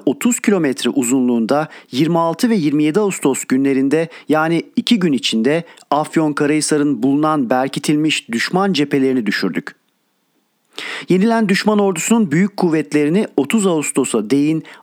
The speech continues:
Aslıhanlar yöresinde çevirdik. Otuz Ağustos'ta yaptığımız savaş sonunda düşmanın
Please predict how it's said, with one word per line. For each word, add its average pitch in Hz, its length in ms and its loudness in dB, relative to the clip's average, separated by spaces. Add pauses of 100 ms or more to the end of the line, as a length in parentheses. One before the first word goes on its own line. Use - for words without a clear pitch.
Aslıhanlar 156 760 0
yöresinde 127 540 0
çevirdik. 92 600 -2 (160)
Otuz 180 260 0
Ağustos'ta 175 560 0
yaptığımız 175 540 0
savaş 170 380 0
sonunda 170 600 0
düşmanın 175 480 0